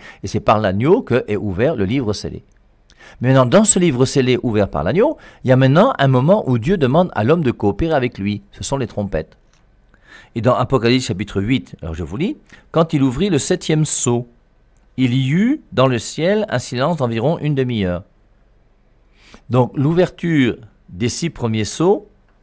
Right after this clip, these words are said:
ne nous regarde pas. L'ouverture du septième sceau implique un silence d'environ une demi-heure. Alors qu'est-ce que ça représente dans l'Apocalypse ? Un silence d'une demi-heure. Bien, pour moi, je pense que ça représente,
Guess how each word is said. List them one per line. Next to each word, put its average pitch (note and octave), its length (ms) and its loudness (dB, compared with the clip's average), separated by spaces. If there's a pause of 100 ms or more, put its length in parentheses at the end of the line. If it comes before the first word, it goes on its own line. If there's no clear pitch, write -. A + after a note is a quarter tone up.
(220)
ne G#2+ 80 -2
nous A2 100 0
regarde A2+ 360 0
pas. E2+ 320 -4 (360)
L'ouverture C#3 540 0
du G2 140 -8
septième G2 400 -4
sceau D#3+ 340 -2 (300)
implique B2 520 -2 (140)
un A#2+ 80 -2
silence A2+ 440 -2
d'environ G2+ 340 -4
une A2+ 100 -4
demi-heure. D#2+ 400 -8 (1700)
Alors - 100 -16
qu'est-ce A2+ 160 -6
que G#2 80 -8
ça F#2+ 120 -6
représente G#2+ 340 -2
dans B2 80 0
l'Apocalypse ? F#2+ 640 -6 (760)
Un G#2 80 -6
silence G#2+ 340 -4
d'une F#2 120 -8
demi-heure. E2 380 -8 (400)
Bien, A#1+ 100 -18 (260)
pour G2+ 200 -6
moi, F3 360 2
je G#2 120 -4
pense G3 320 -4
que B2 60 -10
ça G#2 100 -4
représente, C#3+ 460 -2